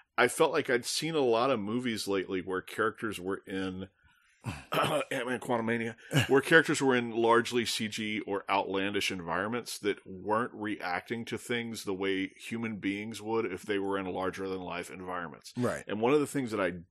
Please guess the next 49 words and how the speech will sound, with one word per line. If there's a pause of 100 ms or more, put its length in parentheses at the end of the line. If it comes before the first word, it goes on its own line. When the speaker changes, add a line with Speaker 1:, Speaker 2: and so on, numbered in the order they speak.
(140)
Speaker 1:
deeply
appreciated
about
Blue
Beetle, (380)
as
meat
and
potatoes
as
the
movie
itself
is, (520)
is
the
care
given
to
going, (360)
"How
would
this
person (160)
act (360)
in
this
situation?"
Speaker 2:
Well,
again,
Speaker 1:
Now,
Speaker 2:
that's
the
best
Speaker 1:
most
of
that
Speaker 2:
aspect
Speaker 1:
is
Speaker 2:
of
it.
Speaker 1:
given
to
the
family.
Speaker 2:
Yeah,
almost
all.
Speaker 1:
Yeah.